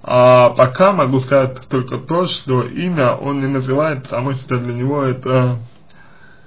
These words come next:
чересчур интимно. То есть, наверное, э, точнее, не наверное даже, а скорее всего, э, куда более интимно, чем, например, секс. Для, ну, ну, ну, для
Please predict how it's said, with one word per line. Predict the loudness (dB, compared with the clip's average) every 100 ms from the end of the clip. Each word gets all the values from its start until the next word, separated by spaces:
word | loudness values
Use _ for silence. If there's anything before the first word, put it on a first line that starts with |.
| -20 -12
чересчур | 0 2 2 0 0 0 0
интимно. | -4 -2 -2 -2 0 -2 -6
То | -2
есть, | -2 -2 -6
наверное, | -2 -2 -2 -2 0 -2 -4
э, | -4 -4 -6
точнее, | -2 -2 0 0
не | 0
наверное | 0 0 0 -2 -2 -2
даже, | -2 -2 -2
а | -2 -2 -4 -14 -16 -16 -16 -20 -20 -20 -20 -20 0
скорее | 4 6 4 2
всего, | 0 -2 0 0 0
э, | 0 -2 -4 -4 -6 -10 -14 -14 -16 -14
куда | -8 4 6 6
более | 4 2 2 2 0
интимно, | -2 -4 -2 -2 -4
чем, | -6 -4 -4
например, | -8 -6 -2 -2 -2 -4
секс. | 0 0 0 -16 -18 -20 -20 -20 -20 -20 -20 -20 -20 -20 -20 -20 -20 -20 -20 -20 -12
Для, | -2 4 6 6 2
ну, | -2 -4 -8
ну, | -8 -6 -6
ну, | -6 -4 -2
для | 2 4 4 2